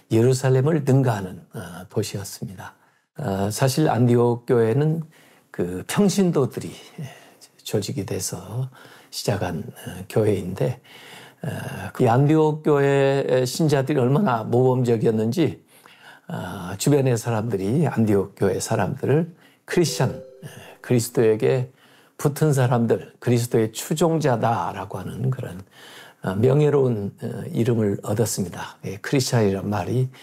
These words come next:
라틴어에서 왔는데요. 그래서 이 바나바가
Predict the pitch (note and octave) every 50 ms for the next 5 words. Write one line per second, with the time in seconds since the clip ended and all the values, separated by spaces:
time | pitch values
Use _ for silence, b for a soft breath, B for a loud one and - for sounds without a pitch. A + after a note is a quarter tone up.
0 | B B B B B B B - F#2+ F2 G2+ G2 G2+ - - - - G2 - -
1 | - - - - F2+ - - - - F#2 F2+ F2+ F#2 G2 - E2+ E2+ G2+ B2+ D3+
2 | D#3 D3+ - _ B B B B B B B B B B B - A#2 A2+ - -
3 | B2+ A2+ A2 - - B2 A#2+ A#2 A#2 A2+ - - A2 A#2 A2 A2+ A#2 C3 B2+ C3+
4 | C3+ D3 A2 F#2+ G#2 C#3 F3 F3 -